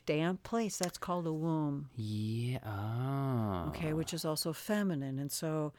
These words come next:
Speaker 1: in our very patriarchal society, that means it must be bad.
Speaker 2: Uh, <laughs> yeah, that's the lesson that I got very early on, that, uh, feeling, a lot of feelings, and expressing those feelings is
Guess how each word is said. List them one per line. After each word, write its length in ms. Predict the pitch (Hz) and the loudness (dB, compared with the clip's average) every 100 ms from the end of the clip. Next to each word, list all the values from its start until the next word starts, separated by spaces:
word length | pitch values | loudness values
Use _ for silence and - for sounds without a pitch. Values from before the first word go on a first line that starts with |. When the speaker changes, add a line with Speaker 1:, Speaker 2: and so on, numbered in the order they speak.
| - - | -14 -10
Speaker 1:
in 140 | - 165 | -2 0
our 100 | 156 | 2
very 260 | 160 160 | 2 2
patriarchal 800 | 156 - 160 - 160 185 247 240 196 | 0 0 -2 -2 0 4 4 2 -2
society, 840 | - 147 147 151 156 156 156 160 - - | -4 -6 -8 -8 -6 -4 -4 -4 -8 -10
that 220 | - 160 175 | -4 -2 0
means 240 | 170 160 | 0 0
it 100 | 156 | -2
must 240 | 143 143 | -2 -4
be 140 | - 147 | -6 -8
bad. 500 | 131 127 127 127 127 - - | -8 -10 -12 -14 -18 -10 -2
Speaker 2:
Uh, 1400 | 95 92 95 92 - - 139 139 139 135 131 143 131 104 - - | 4 6 6 6 2 2 4 6 6 4 4 6 6 4 0 -8
<laughs> 160 | - - | -4 6
yeah, 180 | 143 135 | 6 8
that's 200 | 113 - | 4 6
the 100 | 113 | 6
lesson 380 | 113 113 127 | 6 6 4
that 100 | 117 | 6
I 60 | 110 | 4
got 240 | 107 101 | 4 2
very 260 | 110 104 104 | 2 2 2
early 300 | 92 101 98 | 2 4 2
on, 320 | 101 175 95 | 2 0 0
that, 200 | 82 82 - - - - - - - - | 0 -2 -4 -14 -20 -20 -20 -20 -16 -6
uh, 300 | 82 71 67 - - - - _ _ _ _ _ _ _ - - | -2 0 -2 -6 -16 -20 -20 _ _ _ _ _ _ _ -18 -14
feeling, 640 | - - - 98 92 110 123 - _ - | -12 -8 0 2 4 2 -2 -12 _ -6
a 80 | 95 | 2
lot 160 | 95 90 | 4 4
of 80 | |
feelings, 500 | - 98 90 98 135 | 2 0 0 -2 -4
and 180 | - 87 | -4 -4
expressing 520 | 87 - 113 98 104 | -2 0 2 2 2
those 120 | 95 - | 0 0
feelings 460 | 98 90 90 107 | -2 0 0 -2
is 460 | 90 87 82 - - | 0 0 0 -2 -2